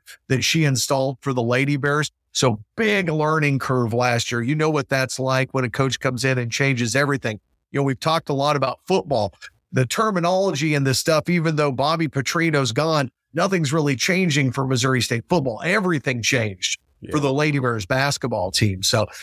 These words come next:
Speaker 1: they will be better this year. They've got an infusion of young talent. And, you know, the Valley isn't the Valley if the Lady Bears aren't on top of it.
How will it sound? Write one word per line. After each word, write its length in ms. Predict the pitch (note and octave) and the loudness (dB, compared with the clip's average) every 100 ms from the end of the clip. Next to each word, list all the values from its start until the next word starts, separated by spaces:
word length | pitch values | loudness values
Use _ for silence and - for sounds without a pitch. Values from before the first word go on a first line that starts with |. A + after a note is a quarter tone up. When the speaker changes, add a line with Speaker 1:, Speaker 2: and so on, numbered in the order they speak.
| - - | -16 -4
Speaker 1:
they 240 | D#3 G3 | 0 0
will 180 | F#3+ F3+ | 0 0
be 160 | D#3+ D#3+ | 0 2
better 380 | D#3 D#3+ D#3+ | 2 2 2
this 280 | D3+ D#3 - | 0 0 0
year. 220 | D#3 D#3+ | 0 2
They've 180 | C3+ C3+ | 2 0
got 220 | B2 C3 | 2 -2
an 60 | C3 | 0
infusion 680 | B2 A#2 E3 E3+ F3 D3 D3+ | 0 0 0 2 2 2 0
of 140 | B2+ | 0
young 300 | B2 C#3+ D3 | 0 2 0
talent. 600 | B2+ C3+ C3+ C3+ C#3 C3 - | 0 0 0 2 0 0 0
And, 240 | B2 A2 - _ _ - | 0 0 -2 _ _ -4
you 100 | C3 | 0
know, 160 | C3+ | 0
the 120 | B2+ A#2+ | 0 -2
Valley 520 | D#3 F3+ E3+ D3+ D3 | 0 0 0 -2 0
isn't 280 | D#3+ C#3+ C3+ | 0 0 -2
the 100 | B2+ | -2
Valley 440 | D3+ D3+ C#3+ C3+ | 0 0 0 0
if 140 | B2 | -2
the 100 | C3+ | 0
Lady 260 | C3 C#3 C3 | 2 2 2
Bears 280 | B2 B2 B2 | 0 0 2
aren't 160 | B2+ | 0
on 120 | A2 G#2+ | -2 -2
top 320 | B2 A2+ G#2+ | 0 0 -2
of 120 | F#2 | -8
it. 140 | F2 | -8